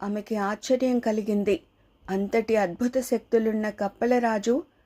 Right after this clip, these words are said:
శాపగ్రస్తుడు కావడమేమిటని ఆమె సందేహానికి కప్పలరాజు ఇలా బదులిచ్చింది. "గత జన్మలో నేను సకల విద్యా పారంగతుడను.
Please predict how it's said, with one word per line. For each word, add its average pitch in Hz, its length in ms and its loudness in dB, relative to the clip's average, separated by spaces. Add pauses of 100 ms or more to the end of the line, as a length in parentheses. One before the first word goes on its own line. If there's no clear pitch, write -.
(120)
శాపగ్రస్తుడు 233 880 2
కావడమేమిటని 214 1040 0 (520)
ఆమె 196 220 -2
సందేహానికి 233 960 0 (420)
కప్పలరాజు 233 840 0 (320)
ఇలా 202 220 -2
బదులిచ్చింది. 196 880 0 (680)
"గత 202 140 0
జన్మలో 220 640 0 (400)
నేను 214 220 -2
సకల 220 440 0
విద్యా 226 420 2
పారంగతుడను. 208 960 0